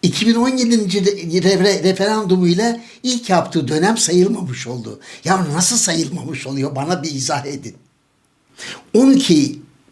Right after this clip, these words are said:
maddesi değişen anayasada Cumhurbaşkanlığının görev süresi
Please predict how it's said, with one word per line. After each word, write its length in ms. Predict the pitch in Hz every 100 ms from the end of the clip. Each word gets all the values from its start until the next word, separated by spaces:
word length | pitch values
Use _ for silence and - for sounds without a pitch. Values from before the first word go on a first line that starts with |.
| _ -
maddesi 600 | 101 143 147 151 127 170
değişen 580 | 127 135 120 123 117 131 - -
anayasada 760 | 127 165 139 - 98 135 165 - _ _ _ _ - - -
Cumhurbaşkanlığının 1300 | 107 143 202 190 127 123 - 127 120 117 123 160 175 - - - - -
görev 340 | 160 165 208
süresi 680 | - 143 123 104 - 117 117